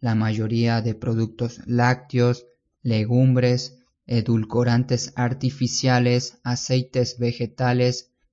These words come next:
margarina, grasas trans y cualquier producto de supermercado ultraprocesado. Y ahora llegamos a la parte donde te doy mi opinión sobre esta dieta.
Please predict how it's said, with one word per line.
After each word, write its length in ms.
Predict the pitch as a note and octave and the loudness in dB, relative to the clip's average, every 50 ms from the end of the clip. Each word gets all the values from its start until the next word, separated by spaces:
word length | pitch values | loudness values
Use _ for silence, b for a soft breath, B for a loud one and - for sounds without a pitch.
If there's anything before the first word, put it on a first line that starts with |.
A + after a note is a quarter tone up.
| _ - | _ -6
margarina, 960 | B2 A#2 A2+ A2 A2 A2+ A2+ A2+ A#2+ B2 C3 C3 C3 C3 B2+ C3 B2+ C3+ C#3 - | -2 0 0 0 0 -2 -2 -2 0 2 2 2 4 4 4 2 2 0 -2 -4
grasas 520 | A#2+ A#2 A#2 - - C3+ B2 - - _ | -4 -4 -2 -4 -6 -8 -10 -12 -14 _
trans 480 | - A#2+ B2 B2+ C3 C3+ C3+ - - - - - _ - | -4 0 2 4 4 2 2 0 -6 -14 -18 -20 _ -10
y 100 | A2+ - | -10 -8
cualquier 540 | - A#2+ A2+ A2 G#2+ - B2 B2 B2 B2 | -2 -2 -2 -2 -2 -2 0 0 0 -2
producto 540 | - - A#2+ A2+ A#2 A#2+ A2+ A#2 - A#2 A#2 | -2 -4 -4 -2 -2 -2 -4 -4 -6 -4 -4
de 80 | A#2 A2+ | -4 -4
supermercado 1000 | - - G#2+ - A#2 A2+ A2+ A2+ A2 A2 - - B2 A#2+ A#2 A#2+ A#2+ A#2 A2+ - - | -6 -8 -4 -4 -2 -2 0 -2 -2 -4 -6 -4 -2 -2 0 2 0 0 -2 -4 -2
ultraprocesado. 1120 | B2+ A#2+ A#2 A#2 - B2 A#2 - - A2 - - - A2+ - - A#2 A2+ A2 A#2 - - - - _ _ _ _ _ _ _ _ _ _ _ - | 0 0 0 0 -2 -4 -4 -4 -6 -10 -10 -8 -10 -10 -4 -2 0 0 0 -2 -6 -12 -20 -20 _ _ _ _ _ _ _ _ _ _ _ 0
Y 120 | B2 A#2+ | 2 4
ahora 180 | A#2+ C3 C#3 C3+ | 4 6 4 4
llegamos 520 | B2+ C3 B2+ C3 C#3 C#3 C#3 C3+ C#3 C#3 | 4 4 2 4 4 6 6 4 4 2
a 60 | B2 | 0
la 200 | A#2+ A2+ - - | 0 -2 -2 0
parte 300 | C3 C3 C3 C3 - C3 | 0 0 0 0 0 0
donde 440 | B2 B2 A#2+ A#2 A#2 A#2 A#2 A#2 A2+ | 2 2 2 2 2 0 0 -2 -2
te 160 | - - A2+ | -4 -6 -4
doy 400 | A2+ A#2 A#2+ B2 B2+ A#2+ - - - | -2 0 0 0 0 0 -2 -6 -6
mi 200 | A#2+ B2 B2+ C3+ | -2 0 2 2
opinión 580 | C3+ C3+ C#3 B2+ B2 B2 B2+ B2+ C3 C3 C3 | 0 0 0 -2 0 2 2 2 2 2 0
sobre 460 | - - B2+ A2+ A2 A2+ A2 A2+ - - | 0 -2 -2 0 0 0 -2 -2 -4 -4
esta 360 | B2 A#2 - - - B2 A#2+ | -4 -4 -4 -2 -2 0 0
dieta. 640 | A2+ B2 C#3 D3 C#3+ C#3+ C#3 C3+ C3 C#3+ C#3 - - | 2 4 4 2 2 2 0 0 0 0 -2 -6 -16